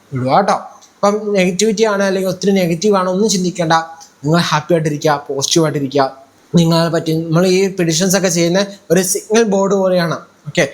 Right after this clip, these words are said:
അപ്പം അത് മനസ്സിലാക്കുക, മനസ്സിലാക്കി നമുക്കൊരു വരി മുൻപോട്ട് എങ്ങനെയാണെന്ന് മനസ്സിലാക്കി നമ്മൾ യാത്ര ചെയ്ത് കഴിഞ്ഞാൽ നമുക്ക് ആ യാത്ര കുറച്ചുകൂടി സുഖകരമായിരിക്കും. അതെങ്ങനെയെന്ന് അറിയില്ലാതെ യാത്ര ചെയ്യുമ്പോഴാണ് നമ്മൾ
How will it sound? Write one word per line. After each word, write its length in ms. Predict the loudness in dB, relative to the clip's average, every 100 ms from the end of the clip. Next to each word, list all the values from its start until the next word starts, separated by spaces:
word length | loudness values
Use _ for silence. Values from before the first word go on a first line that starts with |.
| -8
അപ്പം 120 | -2 0
അത് 100 | 2 0 -4 -10 -4
മനസ്സിലാക്കുക, 500 | -2 0 2 0 0 -2
മനസ്സിലാക്കി 460 | -2 0 2 2 -2
നമുക്കൊരു 300 | -4 -2 -2 0
വരി 180 | 0 0 0
മുൻപോട്ട് 400 | 0 0 0 -2 -6 -10 0
എങ്ങനെയാണെന്ന് 560 | 2 4 2 0 -2 -2
മനസ്സിലാക്കി 500 | -2 0 2 2 2 0
നമ്മൾ 160 | 0 0
യാത്ര 200 | 0 0 2
ചെയ്ത് 140 | 2 2
കഴിഞ്ഞാൽ 200 | -2 -4
നമുക്ക് 180 | -2 0 0
ആ 20 | 2
യാത്ര 220 | -2 -2 -2
കുറച്ചുകൂടി 300 | -2 -2 -2 0
സുഖകരമായിരിക്കും. 680 | 0 2 2 0 -4 -12 -18 -16 -10 -2
അതെങ്ങനെയെന്ന് 640 | 0 2 2 2 2 0 0
അറിയില്ലാതെ 480 | 0 0 0 0 0 0
യാത്ര 200 | -2 0
ചെയ്യുമ്പോഴാണ് 500 | 0 2 2 0 -2 -8 -12 -20 -2
നമ്മൾ 140 | 2